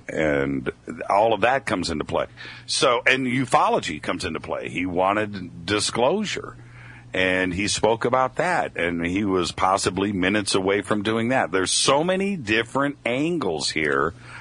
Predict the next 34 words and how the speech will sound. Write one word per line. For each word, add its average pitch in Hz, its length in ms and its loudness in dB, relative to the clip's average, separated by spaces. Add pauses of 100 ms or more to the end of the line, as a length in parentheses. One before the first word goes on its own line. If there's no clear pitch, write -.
(140)
that, 90 420 4
uh, 87 240 4
Matt 98 300 2
just 101 220 -2
said, 92 180 2
the - 80 -2
perfect 98 420 -2
storm. 80 480 0 (280)
It 92 200 0
all 101 300 4
merged, 90 720 -2
<laughs> 85 160 -4
and, 85 320 -2 (280)
and 98 160 -2
I'm 90 140 2
sure 117 320 2
that 92 160 0
there 92 160 2
was 90 160 0
a 82 80 -2
table 92 380 0
full 85 180 0
of 76 80 -2
people 85 260 -2
going, 71 260 0
"You 73 100 0
know 76 140 2
what? 80 340 0
Uh, 69 380 0 (200)
we 78 340 -4
can't 82 380 0
have 73 240 0
this 65 160 -2
continue 69 640 -2